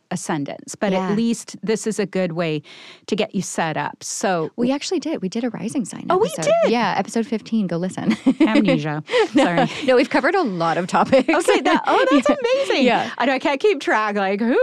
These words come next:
Speaker 1: where, when, what,
Speaker 2: I know.
Speaker 1: how, how.
Speaker 2: <laughs>
Speaker 1: Um,
Speaker 2: I forgot too. <laughs>
Speaker 1: so, yeah, this gives us our, um, like,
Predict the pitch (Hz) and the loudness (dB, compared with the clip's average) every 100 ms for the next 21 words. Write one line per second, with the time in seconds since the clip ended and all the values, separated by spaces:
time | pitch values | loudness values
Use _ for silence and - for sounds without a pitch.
0 | 466 403 453 403 311 370 311 320 185 - | 2 0 0 -2 -2 0 0 0 0 2
1 | 151 156 190 254 269 247 247 254 262 - | 2 2 2 2 2 2 2 2 2 0
2 | 247 254 214 160 208 208 208 - - 269 | -2 0 0 0 0 0 -2 -2 0 0
3 | - 320 - 320 320 339 208 190 - 214 | 2 -2 2 0 0 -2 0 -2 -4 -2
4 | 214 175 208 220 - 220 208 208 180 - | 0 0 -2 -4 -2 -2 -2 -2 -4 -6
5 | - _ - 170 160 160 156 - - - | -16 _ -6 -4 -2 -4 -4 -6 -10 -16
6 | - - 175 156 143 - - _ _ _ | -8 -4 -2 -2 -4 -8 -12 _ _ _
7 | _ _ _ _ _ _ _ - 185 - | _ _ _ _ _ _ _ -6 -6 -8